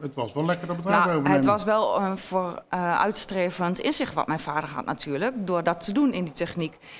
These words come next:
Speaker 2: En hij was daar ook altijd, ehm, mee bezig. Maar het is wel een risico geweest toen de tijd wat hij heeft genomen. Zeker, maar zo zijn er zoveel van, eh,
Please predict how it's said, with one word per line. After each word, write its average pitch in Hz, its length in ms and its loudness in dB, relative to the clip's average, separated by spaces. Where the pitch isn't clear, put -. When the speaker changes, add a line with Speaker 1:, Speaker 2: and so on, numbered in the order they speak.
Speaker 2:
En 175 120 -2
hij 170 100 2
was 180 200 0
daar 156 180 0
ook 160 140 -4
altijd, 160 640 0
ehm, 151 240 0
mee 170 220 -2
bezig. 165 560 0
Maar 185 220 0
het 190 180 -8
is 180 120 -2
wel 226 220 2
een 165 140 0
risico 170 480 0
geweest 143 680 -4
toen 349 180 0
de 185 120 0
tijd 185 360 0
wat 220 160 -4
hij 220 180 0
heeft 165 240 -2
genomen. 240 500 2
Zeker, 220 460 -2
maar 180 360 2
zo 196 140 0
zijn 180 260 0
er 170 80 0
zoveel 226 500 -2
van, 175 420 -2
eh, 160 880 -4